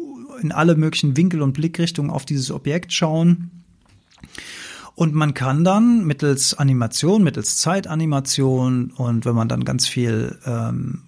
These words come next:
ganz viel Arbeit reinsteckt, die haben man, äh, also früher war das so, die hatten ein richtiges Skelett und innen drin, in ihrem Körper war ein Skelett und dieses Skelett konnte man dann animieren, sodass die zum Beispiel laufen konnte. Laufen zum Beispiel auch ein sehr komplexer,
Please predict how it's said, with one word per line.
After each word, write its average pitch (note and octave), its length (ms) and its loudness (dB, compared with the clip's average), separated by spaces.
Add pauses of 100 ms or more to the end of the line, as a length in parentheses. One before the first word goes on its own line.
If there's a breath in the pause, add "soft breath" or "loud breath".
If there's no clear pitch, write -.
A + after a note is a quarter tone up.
(100)
ganz - 200 -6
viel - 140 -8
Arbeit D3+ 280 2
reinsteckt, C3+ 460 2
die B2 80 -2
haben B2+ 100 -2
man, B2+ 240 -2
äh, - 40 -10
also B2 500 -10
früher D#3+ 260 4
war D3+ 120 6
das D3 120 2
so, C#3+ 100 0
die B2+ 120 0
hatten A#2+ 120 -4
ein B2 60 -2
richtiges B2+ 480 0
Skelett D#3+ 580 0
und C#3 240 -6
innen E3+ 300 4
drin, F#3+ 400 4
in D3+ 220 -4
ihrem D#3 220 -2
Körper E3 340 -2
war C#3+ 100 2
ein C3+ 100 2
Skelett C3+ 460 -2
und C3 140 -4
dieses C3 220 -2
Skelett C3+ 340 -4
konnte C3+ 200 0
man B2 200 -2
dann B2 180 -4
animieren, D#3 720 4
sodass C3+ 300 -6
die C3+ 100 -10
zum C3+ 160 -6
Beispiel B2 280 -6
laufen E3+ 420 0
konnte. D3+ 240 -4
Laufen C3+ 320 -4
zum - 120 -10
Beispiel - 260 -6
auch B2 40 -4
ein A#2 60 -4
sehr C#3+ 260 -2
komplexer, C#3 760 -2